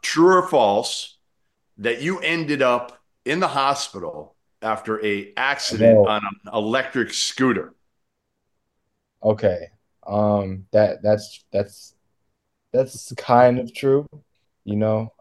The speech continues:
Speaker 2: Um, just, just making, you know, dumb college decisions. I was, I mean, I was excited to get a scooter,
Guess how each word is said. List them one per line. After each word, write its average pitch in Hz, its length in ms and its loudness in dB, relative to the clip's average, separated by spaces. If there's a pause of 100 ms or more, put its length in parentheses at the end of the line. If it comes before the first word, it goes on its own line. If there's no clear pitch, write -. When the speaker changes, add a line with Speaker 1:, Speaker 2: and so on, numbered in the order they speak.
Speaker 2:
Um, 101 460 -2 (580)
just, 156 260 2 (220)
just 156 260 0
making, 110 580 2 (120)
you 98 140 -6
know, 95 300 -4 (160)
dumb 95 300 -2
college 90 280 -2
decisions. 87 380 -10
I 101 140 2
was, 104 260 0
I 98 40 -4
mean, 104 180 0
I 113 140 6
was 110 120 4
excited 104 300 0
to 98 60 -4
get 104 160 0
a 101 40 2
scooter, 98 540 -6